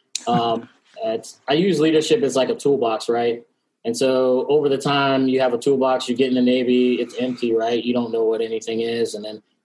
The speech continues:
over time you collect things, right? And you're like, "Oh, I like this. I'm gonna use that for later on." And then for some things, you're just like, "Oh, well,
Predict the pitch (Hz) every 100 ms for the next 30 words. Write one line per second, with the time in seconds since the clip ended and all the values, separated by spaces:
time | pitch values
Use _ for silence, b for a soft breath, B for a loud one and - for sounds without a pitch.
0 | _ 123 127 127 127 127 123 120 120 127
1 | - 117 117 123 120 - _ _ _ _
2 | 113 120 123 123 117 117 156 143 127 123
3 | 135 131 113 110 123 120 117 131 117 120
4 | 117 - 117 113 123 117 120 120 104 104
5 | _ _ _ _ - 113 123 127 123 123
6 | 120 120 _ _ _ _ _ _ 135 117
7 | 147 170 131 131 127 123 120 117 113 113
8 | 120 - 139 117 90 - 120 117 110